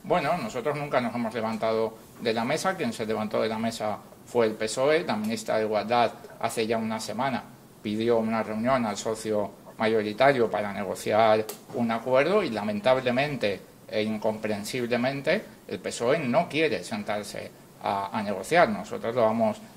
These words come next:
a seguir intentando porque nosotros pensamos que esto se soluciona mediante el diálogo y el acuerdo, pero lamentablemente la ministra de Igualdad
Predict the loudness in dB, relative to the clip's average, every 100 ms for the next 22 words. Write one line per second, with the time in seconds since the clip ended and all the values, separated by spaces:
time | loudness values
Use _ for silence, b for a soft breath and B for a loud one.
0 | -4 -2 -2 -2 -2 -2 -2 -2 2 2
1 | 2 -2 -2 -2 -2 -2 -8 -16 -10 -6
2 | -4 -4 -4 -2 -2 -2 -4 -6 -2 0
3 | 0 -4 B -4 -2 -2 -4 -4 -2 0
4 | 0 0 0 -4 0 2 2 2 2 0
5 | -2 -14 -6 0 2 0 0 4 4 2
6 | 0 -2 -2 -4 -2 -2 0 -2 -2 0
7 | 0 0 -4 -4 -2 0 0 0 2 2